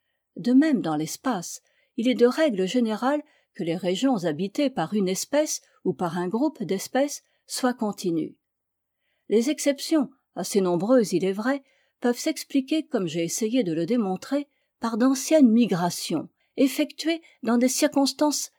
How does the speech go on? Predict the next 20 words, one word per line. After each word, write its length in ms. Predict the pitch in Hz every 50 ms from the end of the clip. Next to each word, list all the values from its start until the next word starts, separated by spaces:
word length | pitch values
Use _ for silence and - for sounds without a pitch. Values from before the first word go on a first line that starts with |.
| _ -
différentes, 920 | 165 151 233 277 262 - 226 208 175 180 165 147 135 131 - _ - _ _ _ _ _ _ _ _ _ -
ou 100 | 277 269
par 240 | 269 285 277 262
des 100 | 220 277
moyens 440 | 277 269 277 285 302 311 277 262 247
accidentels 720 | 220 - - - 285 240 247 240 240 - - 190 165 151 139
de 80 | 262
transport, 640 | 262 - - 202 190 - - - 226 226 247 285 294 - _ _ _ _ _ _ _ _ _ _ _ _ -
ou 80 | 285
par 200 | 262 311 302 285
le 100 | 277 294
fait 360 | 285 - - 330 339 - _ _ _ _ _ -
de 80 | 208
l'extinction 800 | 233 233 285 302 302 - - 269 262 262 262 - - 302 277 214
de 100 | 175 160
l'espèce 580 | 151 156 160 160 - - - 240 254 269 - - _ _ _ _
dans 120 | - 214 233
les 140 | 233 226 220
régions 500 | 202 220 220 190 - 220 175 156 135 175
intermédiaires. 840 | 156 143 - 175 165 214 160 156 156 175 165 151 151 151 -